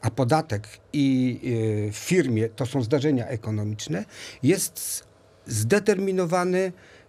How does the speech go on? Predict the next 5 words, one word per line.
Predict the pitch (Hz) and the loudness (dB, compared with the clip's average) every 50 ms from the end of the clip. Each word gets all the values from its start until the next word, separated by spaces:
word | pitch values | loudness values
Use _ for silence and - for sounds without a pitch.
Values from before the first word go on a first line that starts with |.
| _ - - - | _ -20 -8 -4
e, | 143 135 135 123 123 107 | -2 0 0 0 0 -2
decyzją | 110 113 107 156 151 156 - 165 151 147 170 170 170 165 - - | -4 0 0 0 0 2 -2 -4 0 0 2 0 0 -2 0 2
administracyjną. | 160 160 131 123 117 107 104 107 - - - 104 104 - - 101 98 101 98 104 - 101 | 2 2 4 2 2 2 2 0 -2 -6 -6 -6 -6 -6 -6 -8 -8 -8 -10 -12 -10 -4
Mówiąc | 123 160 190 233 233 220 - 185 | -4 -2 0 0 0 0 0 2
inaczej, | 180 151 120 98 - - 127 | 2 2 2 0 -4 -10 -14